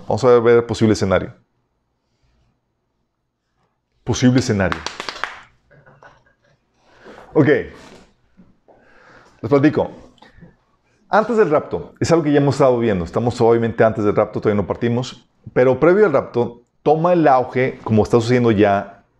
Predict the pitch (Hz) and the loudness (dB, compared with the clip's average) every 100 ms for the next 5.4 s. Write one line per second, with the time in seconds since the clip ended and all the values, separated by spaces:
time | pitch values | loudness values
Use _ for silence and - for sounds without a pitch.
0 | - 123 107 107 110 110 113 - 113 113 | -2 0 4 4 4 4 0 -2 2 2
1 | 117 - 123 113 104 107 107 - - 101 | 2 2 0 0 0 2 0 -2 -2 2
2 | 98 98 - - 117 107 107 110 107 131 | 2 0 -6 -8 0 0 2 0 2 2
3 | 123 139 117 110 120 110 - 120 123 117 | 0 0 0 0 -2 -2 0 2 2 2
4 | 110 113 107 - 110 107 113 117 113 98 | 0 -2 -4 -6 -4 -2 0 0 0 -2
5 | 95 - - 98 | -4 -6 -8 -8